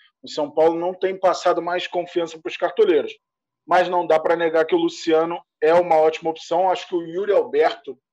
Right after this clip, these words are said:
por apenas quatro vírgula zero quatro cartoletas, é uma excelente opção. O Inter em casa contra o Sport é favoritaço. E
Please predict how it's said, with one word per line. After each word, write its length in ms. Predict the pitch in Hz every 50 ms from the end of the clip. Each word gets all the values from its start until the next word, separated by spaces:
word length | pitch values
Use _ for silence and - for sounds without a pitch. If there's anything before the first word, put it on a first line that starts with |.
| _ _ _ _ _
por 120 | 160 160
apenas 420 | 160 156 160 - 165 165 160 143 -
quatro 400 | - - 175 202 214 196 165 151
vírgula 340 | 151 170 170 165 160 151
zero 320 | 139 127 160 160 160 156 - _
quatro 340 | 160 156 156 156 - - - -
cartoletas, 840 | 143 135 - - 160 151 139 135 135 127 131 - - - - - _ _ _ _ _ _ _ _ _ _ _ _ _ _ _ _ _ _ _ _ _ _ _ _ _ _
é 60 | 151
uma 180 | 165 180 185 190
excelente 680 | 196 190 - - 196 180 160 156 170 202 226 220 208
opção. 400 | - - - - - 170 170 180
O 60 | 165 160
Inter 280 | 175 185 - 190 170
em 160 | 160 165 156
casa 380 | - - 151 151 156 156 151 -
contra 240 | - 147 143 135 -
o 20 |
Sport 460 | - - _ 143 143 151 - - -
é 60 | 143 123
favoritaço. 1000 | - 147 131 120 131 151 156 147 - - - 131 131 143 143 - - - 123 - _ _ _ _ _ _ _ _ _ _ _ _ _ _
E 440 | - 302 - 151 151 147 143 139 -